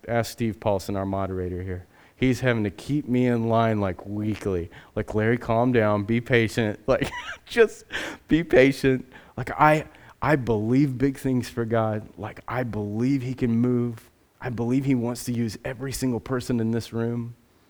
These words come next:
I believe he wants us to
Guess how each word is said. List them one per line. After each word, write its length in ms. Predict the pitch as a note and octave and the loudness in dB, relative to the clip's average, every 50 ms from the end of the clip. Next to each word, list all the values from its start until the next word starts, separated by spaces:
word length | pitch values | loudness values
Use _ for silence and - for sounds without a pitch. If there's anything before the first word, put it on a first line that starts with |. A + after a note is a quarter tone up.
| _ _ _ _ _ _ _ _ _ _ _ _ _ _ _ _ _ _ _ _ _ _ _ _ _ _ _ _ _ _ _ _ _ _ _ _ - | _ _ _ _ _ _ _ _ _ _ _ _ _ _ _ _ _ _ _ _ _ _ _ _ _ _ _ _ _ _ _ _ _ _ _ _ -12
I 120 | - A#2 | -12 -10
believe 480 | G#2 G#2 A2+ A2 G#2+ A2+ A#2+ B2 B2 A#2 | -8 -6 -6 -4 -2 0 0 0 0 -2
he 160 | G2+ - A#2 | -4 -6 -6
wants 340 | A2 A2 A2+ A#2 A2+ - - | -4 -2 -4 -4 -4 -4 -4
us 240 | A#2 A2 G#2+ - - | -4 -4 -6 -8 -12
to 360 | - - - G#2+ G#2 G2+ G2+ | -12 -8 -6 -6 -4 -6 -8